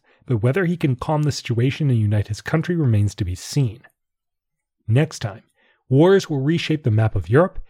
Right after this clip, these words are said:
and put even more pressure on the Ottomans to resolve the Bulgarian church issue.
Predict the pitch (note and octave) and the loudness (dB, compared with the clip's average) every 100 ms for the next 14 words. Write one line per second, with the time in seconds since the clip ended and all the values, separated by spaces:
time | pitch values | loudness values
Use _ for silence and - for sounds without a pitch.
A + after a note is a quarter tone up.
0 | _ - B2 D#3 D3+ C#3+ C#3 D3+ E3 - | _ -10 -2 -2 0 -2 0 -2 -4 -2
1 | F3+ - A#2 G#2 A#2 C#3 C#3 B2+ B2+ - | -4 -2 -2 -2 -4 -2 0 0 -4 -6
2 | G#2 G2+ A2 B2 C#3+ - G2 G2 G#2+ A2+ | -6 -4 0 0 0 -4 -6 -4 -2 0
3 | A#2+ A2+ - G#2+ G2 - - G#2+ - - | 0 -2 -2 -2 -2 -6 -6 -4 -4 -14